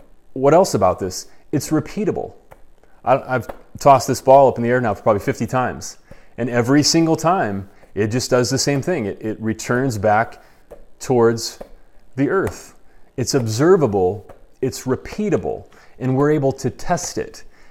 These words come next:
and, and see the evidence of what is happening here. What do we call that? Well, we call that a science experiment.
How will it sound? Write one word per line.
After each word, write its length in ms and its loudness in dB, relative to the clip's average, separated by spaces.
and, 280 -4
and 160 -4
see 320 -2
the 260 -2
evidence 760 -2
of 160 -8
what 200 2
is 120 -4
happening 380 -4
here. 120 -6
What 100 -2
do 60 0
we 100 0
call 240 -2
that? 200 -2
Well, 360 0
we 80 -4
call 200 2
that 100 4
a 60 0
science 380 -4
experiment. 460 -10